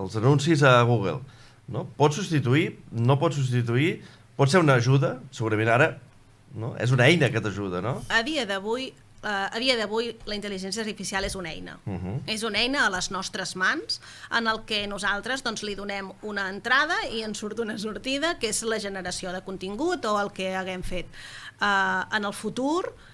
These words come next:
Speaker 2: eh, aquesta, aquesta eina es transformarà no només en una eina de,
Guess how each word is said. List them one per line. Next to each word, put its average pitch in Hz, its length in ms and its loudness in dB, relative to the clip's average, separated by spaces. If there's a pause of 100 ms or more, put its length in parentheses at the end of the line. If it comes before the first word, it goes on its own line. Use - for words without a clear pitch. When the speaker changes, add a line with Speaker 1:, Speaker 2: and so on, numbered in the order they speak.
(260)
Speaker 2:
eh, - 40 -2
aquesta, 208 960 0
aquesta 214 640 -4
eina 262 540 2
es 226 140 -6
transformarà 208 840 0 (100)
no 233 160 -2
només 233 360 -2
en 214 120 -4
una 202 240 -4
eina 202 320 -2
de, 196 180 0